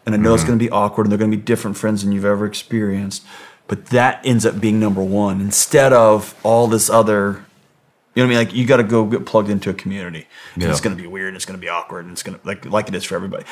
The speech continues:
Speaker 1: I, I'm trying to get at what are some, some tactical things people can do. And I always come back to, man, it's gotta be lonely.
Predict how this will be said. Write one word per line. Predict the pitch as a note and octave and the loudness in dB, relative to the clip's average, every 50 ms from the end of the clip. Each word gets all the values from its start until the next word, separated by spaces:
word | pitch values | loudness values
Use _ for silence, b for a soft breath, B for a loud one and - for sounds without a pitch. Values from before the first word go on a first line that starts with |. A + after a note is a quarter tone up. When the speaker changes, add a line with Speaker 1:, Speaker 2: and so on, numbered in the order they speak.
| B B B B | B B B B
Speaker 1:
I, | A#2+ C3 - | 2 2 4
I'm | C#3 C#3+ C#3 | 2 2 2
trying | - E3 E3+ E3 | 4 4 4 6
to | D#3+ | 4
get | C3+ C3+ C3 | 4 6 6
at | B2 A2 A2 - - - - | 6 4 4 0 -6 -8 -2
what | - B2+ B2 | 2 2 2
are | A#2 | 2
some, | A2 - A2+ A2 G#2+ G2+ - - _ - | 2 0 0 0 0 -2 -4 -8 _ -8
some | - - G2 | -4 -4 -4
tactical | F2+ - - G#2 G#2+ G2+ - G2+ G2 G2+ G2+ F#2+ | -4 -4 -4 -4 -4 -4 -6 -8 -6 -6 -6 -6
things | - - G#2+ A2 G#2+ G2+ | -4 -4 -4 -4 -4 -4
people | - F#2+ F2 E2 G#2 G#2 | -6 -8 -6 -6 -6 -4
can | - A2 A2 | -4 -4 -2
do. | G#2+ A2+ A#2 A#2 A#2 A#2 A#2 B B B B B B B | -2 0 0 0 -2 -4 -6 B B B B B B B
And | G#2 | -6
I | G#2 | -4
always | - - G2+ A2+ B2 A#2+ A#2+ | -2 0 2 2 2 2 0
come | - A2 G2+ G2 | 0 -2 0 0
back | G2 G2 G2 F#2+ F#2+ - | 0 -2 -2 -4 -6 -6
to, | - G2 G2 G2 G2 F#2+ F#2 - b b b b b b b b b b b _ _ _ _ _ _ _ - | -6 -4 -2 -2 -4 -4 -6 -10 b b b b b b b b b b b _ _ _ _ _ _ _ -20
man, | F#2+ F#2+ G2+ G#2+ A2+ A#2 A2 G#2 G2 F#2 G2 - | -16 -12 -8 -6 -4 -4 -4 -4 -6 -10 -10 -10
it's | - G#2 - | -8 -8 -6
gotta | - A2+ G#2+ G#2 G2 | -4 -4 -4 -2 -2
be | G2+ G2 | -2 -2
lonely. | G2 G2+ G2+ G2+ G2 F#2+ F#2+ F#2+ G2 | -2 -2 -2 -2 -2 -4 -6 -10 -14